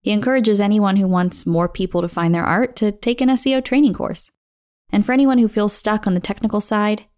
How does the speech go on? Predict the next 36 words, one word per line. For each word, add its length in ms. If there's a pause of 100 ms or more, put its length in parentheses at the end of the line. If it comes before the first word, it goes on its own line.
he 140
recommends 520
to, 120
quote, 360 (260)
"Stop 260
writing 280
for 140
a 80
while 340
and 120
read 200
some 120
fiction. 440 (480)
Consume 440
things 400
outside 380
of 120
your 80
bubble." 420 (1040)
Just 200
behind 320
Chris, 400 (220)
in 120
his 120
office 320
where 120
we 100
chat, 320 (420)
is 120
a 60
piano 340
keyboard. 480 (1080)
He 120
still 200
plays 260
music 320